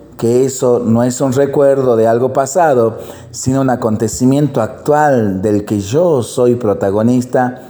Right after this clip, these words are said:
es que el Espíritu anda por el medio.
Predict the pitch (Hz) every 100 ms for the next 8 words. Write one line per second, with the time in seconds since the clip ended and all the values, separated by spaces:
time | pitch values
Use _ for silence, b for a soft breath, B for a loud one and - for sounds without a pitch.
0 | B B B B - - - - 120 107
1 | 101 - 143 131 123 123 117 107 117 113
2 | 101 92 - 95 92 95 92 107 101 92
3 | 90 92